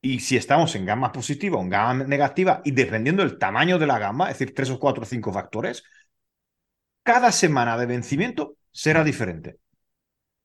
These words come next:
Eso no es, no es una regla de uno más uno es dos. En el mercado de volatilidad, uno es, uno más uno es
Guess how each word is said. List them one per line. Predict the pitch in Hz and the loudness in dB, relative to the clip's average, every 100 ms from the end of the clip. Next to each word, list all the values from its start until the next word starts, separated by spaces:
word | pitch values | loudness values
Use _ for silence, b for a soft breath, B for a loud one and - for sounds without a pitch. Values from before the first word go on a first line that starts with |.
| _ _ _ _ _ _ _ _ _ _ _ _ | _ _ _ _ _ _ _ _ _ _ _ _
Eso | 147 156 220 | -2 0 2
no | 214 | 4
es, | 185 - _ _ _ _ _ _ | 4 0 _ _ _ _ _ _
no | 160 190 | 2 4
es | 160 160 | 4 2
una | 160 139 127 - _ _ _ _ _ - | 4 6 4 -2 _ _ _ _ _ -2
regla | 139 156 147 131 | 2 4 4 4
de | 120 113 110 98 - _ _ _ _ _ _ _ _ _ _ _ _ _ | 4 2 0 -4 -10 _ _ _ _ _ _ _ _ _ _ _ _ _
uno | 165 185 | 2 4
más | 170 143 | 4 2
uno | 147 135 | 0 -2
es | 117 | -2
dos. | 95 80 - _ _ _ _ _ _ _ - | -4 -8 -12 _ _ _ _ _ _ _ -2
En | 131 | 0
el | 127 | 2
mercado | 131 131 196 | 0 4 6
de | 190 | 8
volatilidad, | 180 156 185 208 196 - | 6 4 0 -2 -2 -2
uno | 190 185 | 0 0
es, | 160 - | -2 -6
uno | 196 196 | -4 0
más | 170 165 | 0 0
uno | 202 185 175 | -2 2 2
es | 208 185 - | 2 -2 -12